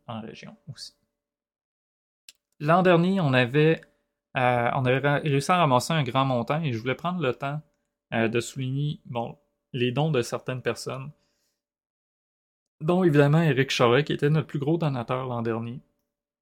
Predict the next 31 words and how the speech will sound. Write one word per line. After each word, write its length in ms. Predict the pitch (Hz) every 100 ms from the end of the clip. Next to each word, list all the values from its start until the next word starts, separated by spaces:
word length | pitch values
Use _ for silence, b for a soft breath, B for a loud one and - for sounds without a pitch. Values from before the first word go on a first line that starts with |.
| _ _ -
Mais 200 | 170 165
Alarme 260 | 170 254
de 80 | 214
Fun 260 | 143 160 190
aussi 280 | 139 - 190
avait 200 | 120 117
donné 260 | 113 120
l'an 200 | 139 117
dernier. 380 | 110 110 110 110 _ _ _ _ _
On 100 | 131
avait 180 | 127 147
eu, 240 | 175 180
euh, 160 | 151 135
Anastasia, 760 | 135 123 147 135 151 156 160 -
euh, 220 | 127 117
Luknuk 580 | 117 139 156 160 160 - 143
d'Inspro 680 | 120 120 110 - 147 170 -
qui 80 | 131
avait 200 | 113 117
donné. 380 | 117 117 143
On 120 | 151 113
avait 300 | 107 117 120
eu 200 | 127 135
Caroline 400 | 127 120 156 135
Bernier 400 | 117 117 131 127
de 400 | 117 117 113 113
Simply 340 | - 139 214
for 220 | 208 120 113
Life 340 | 165 208 -
à 40 | 123
Rivière-du-Loup. 640 | 110 113 113 107 117 220